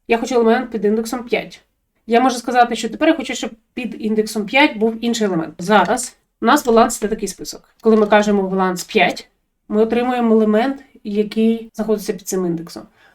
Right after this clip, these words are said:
Але якщо ми кажемо тепер п'ять дорівнює тисяча,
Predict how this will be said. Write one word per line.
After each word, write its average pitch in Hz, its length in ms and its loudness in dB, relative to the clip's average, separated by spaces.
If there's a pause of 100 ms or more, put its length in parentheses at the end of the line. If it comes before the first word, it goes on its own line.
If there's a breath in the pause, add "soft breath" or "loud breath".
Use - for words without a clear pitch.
(100)
Але 202 220 2
якщо 208 240 0
ми 196 100 -2
кажемо 185 300 -2
тепер 175 300 -6
п'ять 180 340 -2
дорівнює 175 460 -6
тисяча, 285 480 -2